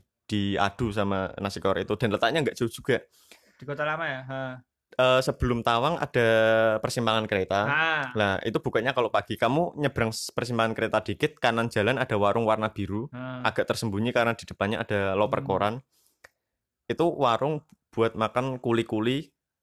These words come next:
Speaker 1: yang mau berangkat kerja ke pelabuhan.
Speaker 2: Ya.
Speaker 1: ada nasi koyornya. J-, jadi koyor dimasak s-, eh, sambal goreng gitu, lalu disiram kuah mangut. Nah, ma-, untuk, eh, mangut ini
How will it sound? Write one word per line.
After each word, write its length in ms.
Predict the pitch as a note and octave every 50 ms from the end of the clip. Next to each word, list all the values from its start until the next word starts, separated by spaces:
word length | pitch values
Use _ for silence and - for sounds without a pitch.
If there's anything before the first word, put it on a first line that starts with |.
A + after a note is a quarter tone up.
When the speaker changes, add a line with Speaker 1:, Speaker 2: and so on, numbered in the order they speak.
| _ _ _
Speaker 1:
yang 240 | - A2+ A#2+ A#2 A#2+
mau 200 | A#2+ A#2 A#2+ C3
berangkat 300 | - - G#2+ G#2 G#2+ - -
kerja 220 | A#2 G2 - A#2+
ke 100 | A2+ -
pelabuhan. 480 | - A#2 A2+ - - G#2+ G2+ F#2 F2 F2+ - _ _ _ _ _ _ _
Speaker 2:
Ya. 240 | B2+ B2 B2 C3 B2
Speaker 1:
ada 160 | A2 A2+ - A2+ A2
nasi 160 | A2 - A#2+
koyornya. 560 | A2 A2 G#2+ G#2+ G#2 G2+ G#2 G2+ F#2 F#2 G2+ - _ _ - - _ -
J-, 160 | G2+ - _
jadi 320 | - G2 F2+ - B2 B2 - -
koyor 640 | - G2+ F#2+ G2 G2 G2 G2 G2 G2 G2 F#2+ - - -
dimasak 400 | - - F#2+ G2 F#2+ - - -
s-, 160 | - - - - _ - G2
eh, 160 | F#2+ F#2+ F#2
sambal 240 | - G2+ G2 G2 F#2+
goreng 320 | - F#2+ F2+ F#2 F#2+ F#2+
gitu, 400 | F#2 F#2 F2 G2 G2 G#2+ - _ _ _
lalu 240 | - F#2+ F2+ F#2+ G#2+
disiram 400 | - G2 - - F#2 F#2+ G2+ G#2+
kuah 240 | - F#2+ G2+ G#2
mangut. 480 | A2 A2 G2 F#2 F#2 F#2+ F#2+ - - _ _ _ _ _ _ _ _ _ _ _ _ _ - -
Nah, 160 | G#2 F#2+ F2+ F2+
ma-, 180 | F2+ - - _ _ _ _ _ _
untuk, 480 | - G#2+ G#2 - - - F#2+ - - _ _ _ _ _ -
eh, 200 | G#2 G2+ G2 G#2
mangut 320 | G#2+ G2+ G#2 A2 A2 - -
ini 320 | C3 B2 A2 G#2+ A2 A#2